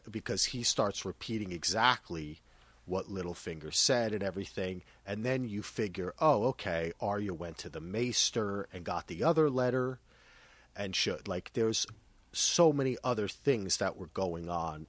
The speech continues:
and they don't have a lot of time to show things. But I also think they put a lot of time into building this up, and it just didn't work for me. It's not a show killer. It's not a character killer. Um, it, it just didn't work for me,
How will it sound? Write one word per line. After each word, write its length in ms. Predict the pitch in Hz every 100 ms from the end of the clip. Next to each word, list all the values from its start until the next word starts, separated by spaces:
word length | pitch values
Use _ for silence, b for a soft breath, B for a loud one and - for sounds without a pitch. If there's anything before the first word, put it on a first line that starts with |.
| -
and 120 | 101
they 100 | 98
don't 220 | 120 135
have 180 | 127 107
a 40 |
lot 200 | 98 101
of 80 | 95
time 420 | - - 98 107 104
to 140 | -
show 460 | - - 110 101 123
things. 580 | - 147 147 151 - - b b b b b b b -
But 160 | 101
I 120 | 107 104 -
also 400 | 143 147 - 101
think 260 | - 98
they 120 | -
put 280 | 92 - 151
a 60 | 147
lot 260 | 107 104
of 120 | 95 -
time 520 | - 117 131 147 113
into 220 | 85 92
building 460 | 76 95 92 87 80
this 220 | 78 -
up, 320 | 165 151 95 - b b b b
and 100 | 139
it 120 | 143
just 260 | - 156 -
didn't 320 | 139 123 85
work 240 | 82 87 -
for 160 | 82
me. 160 | 76 80
It's 160 | 90 107
not 140 | 123
a 40 | 156
show 440 | - - 107 104
killer. 540 | - 113 98 92 95 98 b b
It's 180 | 87 -
not 140 | 95
a 60 | 113
character 720 | - - 113 107 98 - 80
killer. 540 | - - 69 71 71 - b b b b b
Um, 480 | 95 82 82 82 80 - - _ - _ _ -
it, 200 | 113 98
it 140 | 107
just 320 | - 120 - -
didn't 360 | 107 95 -
work 300 | 85 95 -
for 220 | - 123
me, 300 | 120 123 123